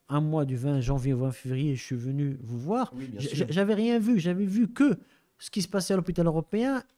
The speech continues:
Speaker 1: et, et les gens à Rafah. Mais après, quand j'ai pu aller dans le nord et pu aller à Khan Younis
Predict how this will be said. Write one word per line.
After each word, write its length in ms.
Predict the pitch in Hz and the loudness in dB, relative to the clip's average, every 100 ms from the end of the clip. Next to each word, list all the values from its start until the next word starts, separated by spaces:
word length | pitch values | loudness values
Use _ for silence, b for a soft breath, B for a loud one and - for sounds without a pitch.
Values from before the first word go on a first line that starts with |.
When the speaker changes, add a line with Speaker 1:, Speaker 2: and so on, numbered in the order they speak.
| - | -4
Speaker 1:
et, 280 | 269 277 - | 0 0 0
et 80 | 220 | 0
les 140 | 226 | 2
gens 200 | 202 220 | 2 0
à 120 | 214 156 | -2 -2
Rafah. 440 | 156 139 110 - b b b | -2 -2 -6 -6 b b b
Mais 120 | 214 - | -6 -2
après, 400 | 233 - 262 233 | -2 0 2 2
quand 180 | 185 | 2
j'ai 160 | 160 175 | 0 0
pu 340 | 175 202 185 190 | 0 0 0 -2
aller 260 | 160 170 | 0 2
dans 160 | 160 160 | 4 2
le 60 | 160 | 2
nord 260 | 170 160 147 | 2 0 -2
et 80 | |
pu 180 | 143 170 | -4 -2
aller 160 | 160 156 | 0 0
à 60 | |
Khan 160 | - 156 | -2 -2
Younis 280 | 156 156 | -2 -2